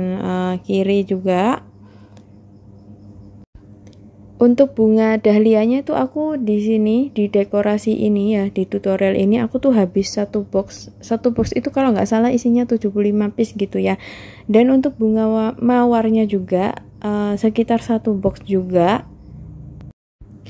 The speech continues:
Dan enaknya pakai tiang besi itu nggak usah pakai staples tembok lagi. Jadi kita itu langsung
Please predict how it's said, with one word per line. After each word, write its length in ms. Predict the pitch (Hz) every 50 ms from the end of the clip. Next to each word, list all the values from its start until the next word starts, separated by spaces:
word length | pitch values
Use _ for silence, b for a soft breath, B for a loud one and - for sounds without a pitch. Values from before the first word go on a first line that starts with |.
| B B B B B B B B B
Dan 320 | B 226 240 247 269 277 277
enaknya 1040 | - 277 277 269 262 269 277 269 - - 240 220 208 196 185 185 190 208 226 247 254 -
pakai 480 | - 226 226 226 - - 226 - - -
tiang 320 | - 226 226 220 220 214
besi 400 | 208 196 196 - 226 240 240 233
itu 160 | 240 - 269
nggak 240 | 277 269 220 196 202
usah 240 | 196 196 - 214 202
pakai 400 | - 220 214 208 - 214 - 208
staples 480 | - - 220 208 208 - - 214 208 -
tembok 400 | - 208 202 202 196 196 185 190
lagi. 400 | 202 202 196 - 196 208 233 220
Jadi 320 | 208 196 185 185 190 196
kita 320 | - 214 202 - 214 202
itu 160 | 202 - 214 214
langsung 400 | 214 208 214 - 226 220 220